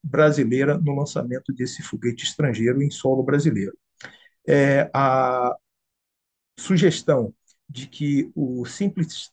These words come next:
teste do cisnave, né, com um sistema de navegação desenvolvido aqui pelo Brasil ao longo de décadas, devo dizer, é, com recursos públicos, não só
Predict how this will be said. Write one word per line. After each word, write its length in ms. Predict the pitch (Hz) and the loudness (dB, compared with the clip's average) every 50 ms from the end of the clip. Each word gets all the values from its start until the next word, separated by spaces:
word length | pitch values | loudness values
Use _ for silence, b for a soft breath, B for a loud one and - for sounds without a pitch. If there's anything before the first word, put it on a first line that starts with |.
| _ _ | _ _
teste 380 | - 143 147 151 147 - - 135 | 0 2 2 2 0 -2 -8 -8
do 140 | - 135 143 | -6 -6 -6
cisnave, 640 | - - 175 156 117 123 127 139 139 110 98 - | -4 -2 -2 -2 -2 0 0 2 2 2 0 -2
né, 140 | 107 117 131 | -6 -8 -8
com 140 | - - 139 | -8 -10 -12
um 20 | |
sistema 360 | - - 131 - - 147 139 135 | -10 -10 -8 -6 -4 -2 -2 0
de 80 | 131 | 0
navegação 600 | 135 131 127 135 120 127 123 - - - 143 135 | 0 0 0 0 0 0 0 0 -2 -4 -4 -2
desenvolvido 600 | 120 131 135 135 135 123 127 123 120 139 139 135 | -2 -4 -4 -4 -4 -2 -2 -2 0 -2 -2 -2
aqui 160 | 131 - - | -4 -6 -8
pelo 200 | - - 139 127 | -6 -4 -2 0
Brasil 300 | 123 123 113 110 120 151 | 0 0 0 0 0 0
ao 60 | 160 135 | 0 0
longo 220 | 139 151 160 151 | 2 2 0 0
de 180 | - 135 123 - | 0 -4 -6 -4
décadas, 440 | - 143 156 151 - 117 - 98 - | -2 -2 -2 -2 -4 -8 -8 -8 -8
devo 240 | - - 113 113 113 | -6 -6 -6 -6 -6
dizer, 480 | 113 107 101 104 - 139 160 175 165 - _ b b b b b _ _ - | -10 -12 -12 -6 -2 0 0 0 -2 -4 _ b b b b b _ _ -6
é, 200 | - 123 120 117 | 0 0 2 2
com 160 | 117 - 135 | 0 0 0
recursos 560 | 117 131 123 - - - 131 - - 113 - - | 0 0 -2 -2 -4 -6 -6 -6 -6 -10 -12 -12
públicos, 640 | - - 143 160 180 190 180 - 196 - - - _ _ | -6 0 2 4 4 4 2 0 -2 -4 -4 -6 _ _
não 240 | - 180 135 147 139 | -4 -2 0 0 0
só 400 | - - - 127 120 113 107 - | -2 -2 0 2 2 2 0 -2